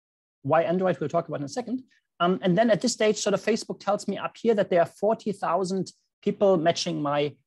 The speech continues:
uh, uh, criteria, right? Um, so this is sort of also where the data comes from. Now, um, you know, you don't have to do screen scraping. There's a very nice, uh, uh, A P I. It's called Facebook Graph A P I, and we have some written some nice sort of Python wrappers, and, you know, happy to,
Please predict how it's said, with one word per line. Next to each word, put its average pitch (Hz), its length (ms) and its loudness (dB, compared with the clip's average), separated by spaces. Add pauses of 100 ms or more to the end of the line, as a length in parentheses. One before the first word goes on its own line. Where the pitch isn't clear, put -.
(180)
uh, 160 40 -2
uh, 143 400 2
criteria, 123 560 -10 (440)
right? - 140 -16 (500)
Um, 147 300 0
so - 220 -2
this - 140 -2
is 277 120 0
sort 240 100 2
of 190 80 0
also 196 160 0
where 196 140 4
the 180 100 2
data 180 300 0
comes 156 260 -4
from. 120 300 -12
Now, 151 280 -2 (240)
um, 147 300 0
you 175 80 -2
know, 180 60 2
you 175 100 6
don't 233 160 4
have 240 180 0
to 202 100 0
do 185 160 -2
screen 185 340 0
scraping. 233 420 -6
There's 180 180 -4
a 165 40 0
very 180 240 0
nice, 170 460 -4 (100)
uh, 156 320 2
uh, 143 220 -2
A 160 80 -4
P - 200 -10
I. 214 280 -4
It's 143 160 -12
called 135 220 -2
Facebook 143 300 -6
Graph 170 260 -2
A 190 100 -4
P - 180 -8
I, 175 200 0 (260)
and 156 100 -4
we 170 60 2
have 175 80 0
some 156 260 -4
written 170 220 -2
some 151 200 -6
nice 156 220 0
sort 147 120 -8
of - 120 -14
Python 165 300 -2
wrappers, 180 420 -4
and, 139 140 -8
you 151 60 -14
know, 143 60 -8
happy 143 200 -6
to, - 280 -12